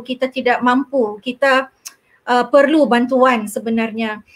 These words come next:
Jadi for those people, there are many ways sebenarnya. Uh,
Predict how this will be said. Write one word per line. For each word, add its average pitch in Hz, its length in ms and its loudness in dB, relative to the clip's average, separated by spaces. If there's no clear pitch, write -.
Jadi 302 560 0
for 254 160 2
those 302 240 2
people, 294 640 4
there 370 160 2
are 330 80 -2
many 302 240 0
ways 294 320 0
sebenarnya. 247 800 -2
Uh, 233 240 -2